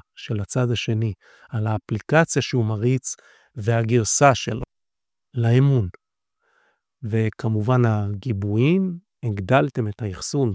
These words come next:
באפל או גוגל כדי לשמור עותק של כל ההודעות, אבל לא סימנתם להצפין את העותק הזה.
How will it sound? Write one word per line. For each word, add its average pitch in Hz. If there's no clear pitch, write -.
באפל 123
או 101
גוגל 151
כדי 120
לשמור 156
עותק -
של 127
כל 180
ההודעות, 185
אבל 143
לא 160
סימנתם 156
להצפין 135
את -
העותק 196
הזה. 220